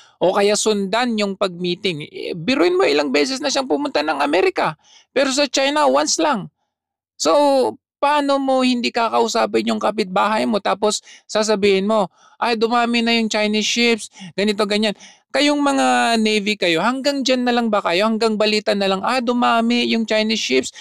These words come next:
So, anong ginagawa nung, ah, ano, yung tropa ninyong Kano?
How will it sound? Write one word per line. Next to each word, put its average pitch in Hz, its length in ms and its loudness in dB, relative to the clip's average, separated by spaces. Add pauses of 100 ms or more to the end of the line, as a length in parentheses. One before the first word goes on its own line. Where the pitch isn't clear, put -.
(200)
So, 381 160 -2
anong 440 240 2
ginagawa 320 560 2
nung, 269 320 -2
ah, 262 300 2
ano, 277 180 0
yung 233 240 0
tropa 233 400 0
ninyong 226 380 -2
Kano? 277 340 0